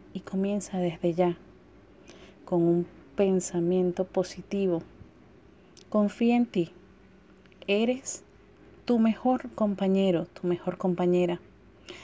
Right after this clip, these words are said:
Y hasta aquí nuestro podcast número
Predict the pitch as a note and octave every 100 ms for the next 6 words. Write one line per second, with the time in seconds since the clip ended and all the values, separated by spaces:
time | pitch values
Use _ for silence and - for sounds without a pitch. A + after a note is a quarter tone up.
0 | - - - - - - - - - G3
1 | F#3+ F3 - G3 F#3 - D4+ F4 - -
2 | - - - _ - - G3+ G3+ - G3+
3 | F#3+ G#3+ G#3 - F#3 F3+ - - - -
4 | - G3+ G#3 A3 A#3